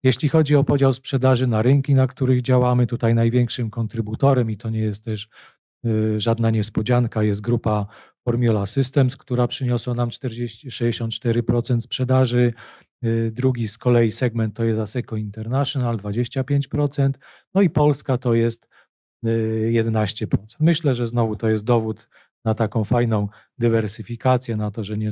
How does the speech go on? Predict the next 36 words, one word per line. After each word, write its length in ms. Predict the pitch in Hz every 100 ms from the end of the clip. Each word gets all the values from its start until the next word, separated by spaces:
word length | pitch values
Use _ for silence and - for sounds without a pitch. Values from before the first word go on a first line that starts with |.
| 107
nie 140 | 117
zależymy 540 | 107 110 110 107 107 104
dzisiaj 220 | - 110
od 120 | 107
żadnego 400 | 107 110 104 110
kraju. 320 | - 135 131
Ja 140 | 107 101
przypominam, 560 | - 104 104 104 98
że 140 | 98 104
działamy 360 | 107 104 104
w 60 | 101
ponad 340 | 110 107 101 _ - _ _
pięćdziesięciu, 760 | 117 110 110 135 131 131 123 120 - - _ _ 113
y, 220 | 117 113
krajach. 640 | - 123 123 117 113 107 _ _ _ _ -
No 160 | 151 165
i 160 | 160 143
jak 260 | 143 123 -
popatrzymy 540 | 123 127 117 143 127
na 120 | 117
słupki, 400 | 110 135 127 -
to 120 | 123 110
też 180 | 110
widzimy, 400 | 107 110 113 113
że 140 | 104 107
w 60 |
każdym 400 | - 113 104 113
z 80 | 104
tych 180 | - 101
segmentów 580 | 110 101 107 101 107 98 _ _ _ -
od 140 | 117
wielu 320 | 104 110 107 98
lat, 320 | 95 101 _ _ - 110
y, 120 | 107
skutecznie 580 | - - 107 95 107 98
rośniemy. 440 | 95 - 85 -